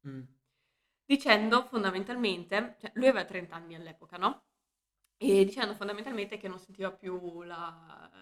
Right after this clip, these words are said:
Speaker 2: lo stimolo di giocare, la voglia di giocare, così. E tuttavia ci dobbiamo ricordare che, eh, quattro, lui giocava per i Chicago Bulls, no?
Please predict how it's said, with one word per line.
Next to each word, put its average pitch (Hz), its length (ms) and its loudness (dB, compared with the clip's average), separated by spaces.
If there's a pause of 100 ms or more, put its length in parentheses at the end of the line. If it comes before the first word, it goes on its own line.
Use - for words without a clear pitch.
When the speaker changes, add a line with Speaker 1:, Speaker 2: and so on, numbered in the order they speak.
Speaker 2:
lo 180 100 -14
stimolo 190 440 -6
di 175 120 -10
giocare, 190 460 2
la 185 60 -2
voglia 180 220 -6
di 170 80 -10
giocare, 226 440 -4
così. 156 240 -20 (680)
E 214 600 12
tuttavia 247 400 4
ci 214 240 -6 (120)
dobbiamo 180 480 0
ricordare 175 680 0
che, 180 460 0
eh, 170 640 -6
quattro, 196 300 8
lui 185 120 4
giocava 185 220 -4
per 175 120 -12
i - 20 -8
Chicago 175 340 -8
Bulls, 156 340 -12
no? 208 280 4